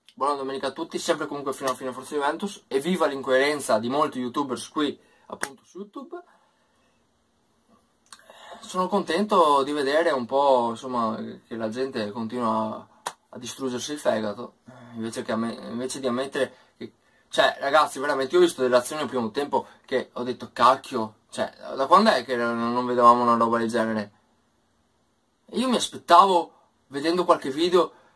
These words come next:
che, che ad esempio l'azione, eh, nella quale alla fine Khedira l'ha tirata addosso a Meret, qualcuno riportasse quelle azioni di prima, di no look, di Higuain che ha fatto una grande partita. No, zero.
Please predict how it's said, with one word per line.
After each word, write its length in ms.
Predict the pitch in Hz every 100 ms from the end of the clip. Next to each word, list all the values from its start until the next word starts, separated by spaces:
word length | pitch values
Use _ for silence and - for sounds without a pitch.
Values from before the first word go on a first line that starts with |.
| _
che, 300 | - 123 135
che 100 | 151
ad 60 | 139
esempio 320 | 147 160 160
l'azione, 580 | 139 165 165 139 127 117 - _ -
eh, 80 | 113 113 110 110 110 107 104 104 - - - - _ _ _ _ -
nella 200 | 113 107
quale 220 | 127 135
alla 100 | 120
fine 220 | 131 127
Khedira 440 | 120 120 135 127 - _ _ _ _ _ -
l'ha 140 | -
tirata 280 | 131 131 135
addosso 480 | 127 127 143 131 120
a 140 | 117
Meret, 500 | 120 120 147 165 - - _
qualcuno 580 | - 131 175 170 - _ -
riportasse 720 | 147 143 139 - 156 180 170
quelle 200 | 156 143
azioni 540 | 135 - 147 165 180
di 160 | 143 123
prima, 420 | 147 156 185 170
di 120 | 139
no 140 | 143 143
look, 320 | 151 170 151
di 140 | 139
Higuain 400 | 135 143 135 156
che 100 | 170
ha 40 | 156
fatto 220 | 143 143
una 100 | 135
grande 300 | 131 139 139
partita. 380 | 127 - 165 170
No, 480 | 220 254 214 139 - _
zero. 540 | 214 269 262 180 123